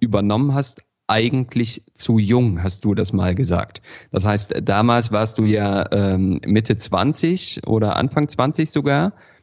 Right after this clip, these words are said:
Und, ähm, als du Präsident des Bundesfachverbands der Immobilienverwalter geworden bist, das war vor zwanzig Jahren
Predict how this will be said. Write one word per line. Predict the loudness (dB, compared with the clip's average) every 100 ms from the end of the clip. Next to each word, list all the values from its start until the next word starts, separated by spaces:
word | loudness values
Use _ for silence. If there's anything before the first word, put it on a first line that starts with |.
| _ _ _ _
Und, | 0 4 2 0 -2
ähm, | 0 2 0 0 -6 _ _ _ _ _ _ _ _ _ _ _
als | 0 0 2
du | 0
Präsident | 2 0 0 0 0 0 0 -2 -6
des | -4 -2 -2
Bundesfachverbands | -2 -2 0 -2 -2 -2 -2 0 -2 -2
der | -4 -2
Immobilienverwalter | 0 0 0 0 0 0 -2 0 0 0 -2
geworden | 0 0 2
bist, | 0 -2
das | -2
war | -2 -2
vor | -2
zwanzig | -2 0 0 0 0
Jahren | 0 2 0